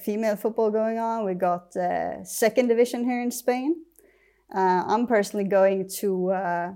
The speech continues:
to Real Oviedo Eibar this weekend. I would probably not recommend that match, though, 'cause if you're not supporting one of the <laughs> teams, it's, it, it's not fun football. Uh, so I'm not gonna,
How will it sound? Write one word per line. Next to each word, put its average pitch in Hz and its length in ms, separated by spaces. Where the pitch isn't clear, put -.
to - 80
Real 185 260
Oviedo 185 320
Eibar 196 360
this 196 200
weekend. 247 340
I 185 60
would 190 260
probably 214 440
not 196 200
recommend 190 500
that - 140
match, 190 300
though, 226 220
'cause 185 320
if 190 120
you're 190 140
not 190 180
supporting 311 460
one 302 160
of 320 140
the 311 100
<laughs> - 140
teams, 349 580
it's, 320 360
it, 214 200
it's 220 140
not 208 220
fun - 240
football. - 360
Uh, 165 380
so 196 320
I'm 220 120
not 214 180
gonna, 180 440